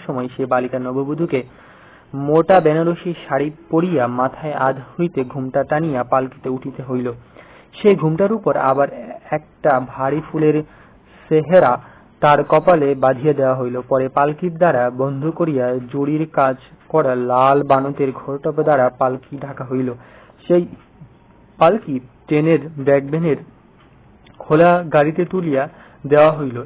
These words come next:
এইরূপ অবস্থায় দগ্ধ ও সিদ্ধ হইতে বালিকা চলিল তাহার শ্বশুরবাড়ি যশিদি।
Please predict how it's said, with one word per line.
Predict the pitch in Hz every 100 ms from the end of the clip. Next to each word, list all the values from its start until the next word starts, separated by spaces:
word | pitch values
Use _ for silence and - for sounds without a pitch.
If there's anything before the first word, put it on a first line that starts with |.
| 120
এইরূপ | 143 143 147
অবস্থায় | 147 139 165 - _ - 165 131
দগ্ধ | 117 127 123 - 160
ও | 170 131 -
সিদ্ধ | 143 131
হইতে | 165 180 180 135 139 - - -
বালিকা | 135 139 135 135 151 175 - _
চলিল | 156 135 127 127
তাহার | 139 135 131
শ্বশুরবাড়ি | 143 - 156 147 131 185 - _ _ _ -
যশিদি। | 135 135 120 - 135 131 135